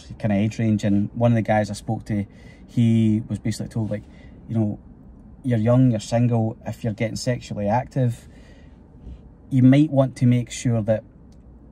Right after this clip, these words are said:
you have, you're able to disclose that you've only got one testicle, like, yourself, rather than it being,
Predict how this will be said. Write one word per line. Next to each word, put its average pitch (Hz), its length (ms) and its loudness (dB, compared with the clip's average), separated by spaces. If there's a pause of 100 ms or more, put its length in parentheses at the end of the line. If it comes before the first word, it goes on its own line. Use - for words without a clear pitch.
(200)
you 113 640 0 (160)
have, 107 320 -2
you're 123 140 2
able 131 200 4
to 120 80 -6
disclose 123 600 -2
that 117 80 -6
you've 117 180 -6
only 113 140 -2
got 107 120 -6
one 107 140 -4
testicle, 107 640 -6 (300)
like, 107 260 -4 (920)
yourself, 135 500 0 (300)
rather 135 320 4
than 113 160 2
it 107 140 -6
being, 110 460 2